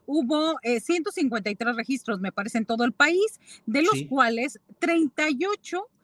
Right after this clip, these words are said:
Speaker 1: treinta y ocho son de Tamaulipas.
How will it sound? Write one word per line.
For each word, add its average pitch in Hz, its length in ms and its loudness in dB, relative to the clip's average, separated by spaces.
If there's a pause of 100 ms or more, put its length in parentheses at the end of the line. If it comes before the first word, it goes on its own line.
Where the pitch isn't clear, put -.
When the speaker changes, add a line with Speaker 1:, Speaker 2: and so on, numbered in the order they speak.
(140)
Speaker 1:
treinta 269 400 0
y 262 140 -2
ocho 349 460 -4
son 285 460 0
de 247 260 -2
Tamaulipas. 247 1000 0